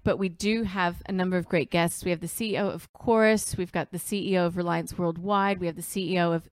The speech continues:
Ooh Media. And, uh, we've got the C E O of N I B Holdings as well. Uh, but, you know, the list that's reporting on Monday is still as long as my arm.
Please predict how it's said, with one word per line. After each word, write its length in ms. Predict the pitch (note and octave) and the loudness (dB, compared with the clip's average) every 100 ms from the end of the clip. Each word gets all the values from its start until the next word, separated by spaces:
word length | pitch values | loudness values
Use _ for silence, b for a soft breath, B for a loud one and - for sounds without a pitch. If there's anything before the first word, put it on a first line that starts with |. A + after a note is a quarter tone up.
| _ | _
Ooh 360 | G#3 G#3 G3+ - - _ - | 2 4 4 2 -6 _ -10
Media. 540 | F#3+ G#3 A3 A3+ B3+ B B B B B B _ | 0 0 2 2 0 B B B B B B _
And, 420 | F#3 F3+ F3 E3+ | 2 2 2 -2
uh, 320 | F3+ E3+ E3+ E3 | 2 4 4 2
we've 140 | E3+ | 0
got 100 | F3+ | -2
the 60 | - | 0
C 220 | - F3 | 4 6
E 40 | |
O 140 | E3 D#3+ | 6 6
of 480 | - E3 D#3+ E3 - | 4 4 4 0 -4
N 140 | F#3 | 0
I 140 | E3+ E3 | 0 0
B 160 | E3+ | -2
Holdings 760 | D#3+ B3+ C4 D#3 D3 F3 - - b b b | -2 -4 -2 -4 -8 -14 -16 -20 b b b
as 160 | F#3+ E3 | -2 -2
well. 340 | E3 - F#3+ - _ _ _ _ _ | -4 -6 -12 -20 _ _ _ _ _
Uh, 200 | - D3+ | 0 2
but, 240 | E3+ E3 _ F3 | 2 0 _ -4
you 120 | D#3+ | -2
know, 180 | D#3 E3+ - | -2 -8 -8
the 80 | F3+ | -6
list 280 | F3+ F3 - | -4 -6 -10
that's 160 | - | -12
reporting 360 | E3+ D#3 D#3 D3+ | -10 -6 -4 -2
on 60 | D#3 | -2
Monday 240 | D#3 D#3 | -2 -4
is 100 | - | -6
still 240 | - E3 | -4 -4
as 120 | E3 E3 | -4 -6
long 280 | D#3+ D#3+ | -6 -6
as 180 | D#3+ E3 | -8 -6
my 180 | E3+ E3 | -6 -6
arm. 380 | F3+ E3 E3 | -6 -4 -4